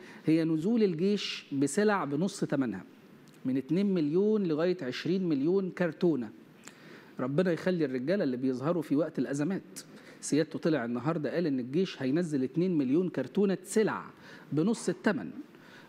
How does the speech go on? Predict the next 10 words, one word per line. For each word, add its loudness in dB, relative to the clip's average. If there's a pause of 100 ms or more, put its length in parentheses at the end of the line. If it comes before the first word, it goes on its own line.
وممكن 2
ننزل 2
لحد -2
عشرين 0
مليون 2
كرتونة، 0 (300)
وعاملين 2
حسابنا -2
لكل 0
حاجة، -6